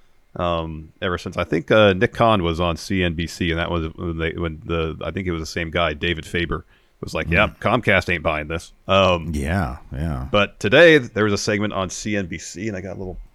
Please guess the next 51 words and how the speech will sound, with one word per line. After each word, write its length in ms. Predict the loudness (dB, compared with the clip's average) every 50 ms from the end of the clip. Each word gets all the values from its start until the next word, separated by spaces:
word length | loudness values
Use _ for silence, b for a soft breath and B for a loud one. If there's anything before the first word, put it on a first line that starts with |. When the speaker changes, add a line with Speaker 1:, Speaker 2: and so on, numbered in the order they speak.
| -20 -20
Speaker 1:
fly 380 | -18 -16 -14 -8 -6 -4 -4
flying 340 | -4 -4 -6 -6 -4 -4 -4
here. 120 | -4 -6 -6
Sorry 260 | -6 -4 -2 0 0
about 200 | 0 0 -4 -2 0
that. 200 | 0 0 0 0
Talked 260 | 0 0 0 0 -2
about 160 | -2 0 2 2
Speaker 2:
Well, 80 | 4
Speaker 1:
what 120 | 2 2 2
Speaker 2:
you, 80 | 2 2
you 40 | 4
Speaker 1:
he 60 | 6
Speaker 2:
take, 240 | 6 6 6 6 4
Speaker 1:
heard. 80 | 2
Speaker 2:
you 80 | 2 2
take 300 | 4 4 4 4 4 4
on, 260 | 4 4 4 2 0 0
yeah, 160 | 2 2 2
you 160 | 2 2 0
take 260 | 2 2 2 2 4 2
on 140 | 2 2 0
the 40 | -2
fly 360 | -4 -4 -2 0 2 2 2 0
there. 220 | -2 -4 -6 -6
Speaker 1:
What 80 | -8 -8
he 140 | -8 -8 -8 -6
had 100 | -6 -8
heard 420 | -4 -2 0 2 4 4 2 2
Speaker 2:
And, 80 | 2 2
Speaker 1:
about 240 | 2 2 2 0 -2
the 60 | -2
Speaker 2:
uh, 20 |
Speaker 1:
sale 180 | -2 -4 -4 -4 -4
process. 340 | -4 -4 -6 -8 -12 -8 -6
These 140 | -6 -6
transcripts 480 | -4 -2 0 0 0 0 -4 -6 -6 -6
come 100 | -6 -6
to 40 | -6
you 40 | -8
from 120 | -10 -10
Fightful. 360 | -4 -2 0 0 0 0 0 0
Go 160 | 2 2 2
ahead, 180 | 0 -4 -8 -12
Steve. 240 | -16 -16 -16 -14 -12
I 60 | -12
just 120 | -14 -14 -14
wanna 100 | -18 -12
get 140 | -8 -6 -4
Speaker 2:
Yeah. 260 | -2 -2 -2 -2 -4
Speaker 1:
that. 100 | -8 -10